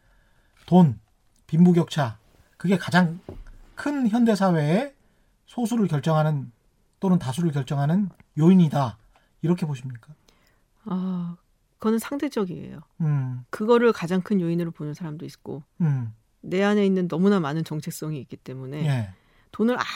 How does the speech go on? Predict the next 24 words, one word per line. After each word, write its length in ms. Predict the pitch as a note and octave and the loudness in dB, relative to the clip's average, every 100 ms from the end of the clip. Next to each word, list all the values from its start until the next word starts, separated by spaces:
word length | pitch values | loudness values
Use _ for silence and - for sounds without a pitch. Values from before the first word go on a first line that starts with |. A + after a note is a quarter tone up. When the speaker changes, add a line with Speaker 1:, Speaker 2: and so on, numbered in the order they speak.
| - - | -6 2
Speaker 2:
아무리 180 | D#4+ C4 | 4 4
많이 200 | A3 G#3+ | 4 2
가졌어도 360 | F#3+ F3+ F3 | 0 -2 -6
"난 160 | D#3+ D#3 | -6 -4
여자기 320 | C#3+ E3+ E3+ | -4 -6 -8
때문에 200 | - D3+ | -8 -10
소수야"라고 520 | D#3+ G3+ - F#3 D#3+ | -8 -8 -4 -4 -2
생각하는 320 | F#3 F#3 F3 D#3+ | 0 0 -2 -6
사람도 260 | D3 C#3+ | -8 -12
있을 220 | D3 - | -14 -18
수 120 | - D3 | -18 -18
있어요. 420 | - - D3+ E3 - _ _ _ _ | -18 -18 -18 -18 -20 _ _ _ _
Speaker 1:
아, 140 | C#3+ A#2 _ | -12 -12 _
그거 160 | - E3+ | -8 -8
충분히 340 | - G#3+ F#3 F3 | -6 -4 0 0
Speaker 2:
네. 60 | |
Speaker 1:
있죠. 260 | D3 C#3 A#2 D#3+ | -2 -6 -8 -6
예, 260 | C3+ A2+ - | -6 -6 -10
Speaker 2:
그래서 300 | - C#3 E3+ | -8 -6 -4
Speaker 1:
예. 40 | D#3 _ | -6 _
Speaker 2:
그 140 | - | -6
사실은 560 | F#3+ C4 C4 B3 A#3 F#3+ - - | -4 -2 0 0 0 -2 -6 -12
그렇기 280 | - A3 A3 | -4 -2 -2
때문에, 640 | - G#3+ G3+ G3+ A3 D#3 | 0 2 2 2 0 -2